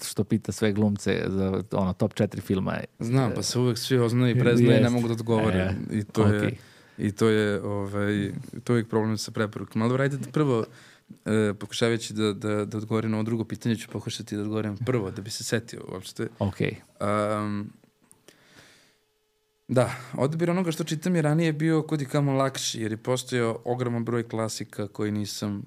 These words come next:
Speaker 2: pročitao.
Speaker 1: Okej.
Speaker 2: I on naravno i dalje je veliki, ali se polako sužava, jel tako, kako sve više i više postojim na ovom svetu <laughs> i sve više i više čitam.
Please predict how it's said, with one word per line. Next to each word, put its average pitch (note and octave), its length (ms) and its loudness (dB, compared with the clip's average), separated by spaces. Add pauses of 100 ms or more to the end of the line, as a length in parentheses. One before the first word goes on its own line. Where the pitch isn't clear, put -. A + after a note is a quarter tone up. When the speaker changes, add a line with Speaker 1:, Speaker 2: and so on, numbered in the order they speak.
Speaker 2:
pročitao. - 460 -6
Speaker 1:
Okej. - 240 -16 (460)
Speaker 2:
I G#2 540 -2
on A2 160 -4
naravno G#2+ 300 -2
i G2+ 60 -2
dalje A2+ 220 2
je - 80 -6
veliki, G#2+ 560 -8 (200)
ali G#2 260 -6
se - 180 -12
polako G#2+ 420 -4
sužava, G2 400 -6
jel F#2+ 100 -6
tako, F#2 220 -12
kako - 300 -14
sve - 180 -10
više F#2+ 260 -10
i - 40 -12
više F#2 340 -10 (540)
postojim G2+ 400 -4
na F#2 100 -10
ovom E2+ 120 -10
svetu G2 400 -8 (100)
<laughs> B2 100 0 (640)
i G2+ 380 -6
sve - 200 -6
više G2 280 -6
i F#2 40 -6
više G2 240 -8
čitam. A#2 460 -6